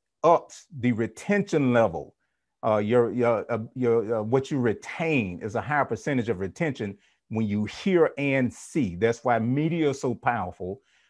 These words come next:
Uh, you know, a, a while back, you know, we had the radios. We just heard the music. Now they, you got the videos. See, you see and hear,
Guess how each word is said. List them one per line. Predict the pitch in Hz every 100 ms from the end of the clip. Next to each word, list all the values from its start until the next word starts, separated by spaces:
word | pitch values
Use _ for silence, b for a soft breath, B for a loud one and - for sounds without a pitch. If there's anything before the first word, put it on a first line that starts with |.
| _
Uh, | 101 104
you | 104 123 135
know, | 127 117
a, |
a | 110 107
while | 95 123 131 113
back, | 131 151 117
you | 113
know, | 117 120
we | 123
had | 123
the | 107
radios. | 104 160 123 101 95
We | 120
just | 113 95
heard | 139 170 107
the | 101
music. | 95 85 82
Now | 90 139 135
they, | 117 101
you | 101 113
got | 123 117 107
the | 95
videos. | 143 220 107 71 -
See, | - 117
you | 95 95
see | - 131 117
and | 131 170 107
hear, | 139 90